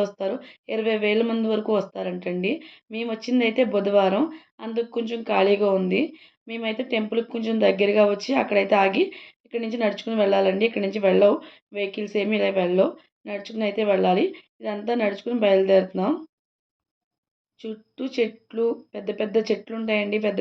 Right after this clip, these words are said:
పెద్ద చెట్ల మధ్యలో ఈ ఒక చిన్న దారిలా ఉంటుంది, మేము నడుచుకుని వెళ్తాం. ఇవన్నీ కొండల ఏరియా, కొండలు ఉంటాయి ఎక్కువగా. ఈ కొండల మధ్యన అడవిలో వెలిసింది ఈ దేవత.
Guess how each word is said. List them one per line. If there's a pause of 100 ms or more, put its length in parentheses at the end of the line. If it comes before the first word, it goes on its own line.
పెద్ద (120)
చెట్ల (100)
మధ్యలో (500)
ఈ
ఒక (180)
చిన్న (100)
దారిలా (120)
ఉంటుంది,
మేము
నడుచుకుని
వెళ్తాం. (380)
ఇవన్నీ (160)
కొండల
ఏరియా, (120)
కొండలు
ఉంటాయి
ఎక్కువగా. (680)
ఈ (120)
కొండల (100)
మధ్యన (200)
అడవిలో (100)
వెలిసింది (200)
ఈ (100)
దేవత.